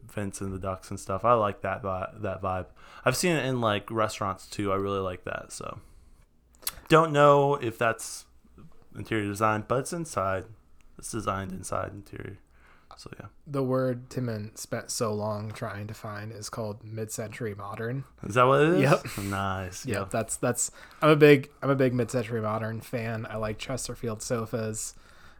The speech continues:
Speaker 2: Um, and then also anything, like, sort of retro futuristic, like the, what, what the nineteen fifties thought the future was gonna be, which is
Speaker 1: Ooh.
Speaker 2: a lot of really similar to, to mid-century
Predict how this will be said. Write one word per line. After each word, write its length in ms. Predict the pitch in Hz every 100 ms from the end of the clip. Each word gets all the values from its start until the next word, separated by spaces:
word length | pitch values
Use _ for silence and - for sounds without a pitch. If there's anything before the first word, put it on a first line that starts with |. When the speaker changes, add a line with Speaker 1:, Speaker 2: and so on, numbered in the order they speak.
| -
Speaker 2:
Um, 460 | 107 101 98 95 - - - - - - - - - - - - - - - - -
and 80 |
then 120 | 175 185
also 340 | 147 156 196
anything, 440 | 156 165 185 165 160 -
like, 340 | 127 107 -
sort 200 | - 131
of 80 | 110
retro 480 | 107 110 - 131 123
futuristic, 800 | - 131 - 120 - 151 156 -
like 220 | 127 113
the, 80 | 156 127
what, 340 | 123 113 113 135
what 180 | 131
the 60 | 127
nineteen 420 | 117 113 107 117
fifties 460 | 107 107 - 110 107
thought 260 | 127 113
the 80 | -
future 320 | - 113 120
was 140 | 120 120
gonna 160 | 117
be, 180 | 123 123
which 220 | 117 113
is 220 | 110 101 -
Speaker 1:
Ooh. 240 | 110 120 87 -
Speaker 2:
a 60 |
lot 220 | 127 123 117
of 60 |
really 220 | 113 110
similar 640 | 107 127 110 107 104 107 -
to, 280 | - 113 107 -
to 100 | -
mid-century 800 | 107 101 - 101 - 110 101 101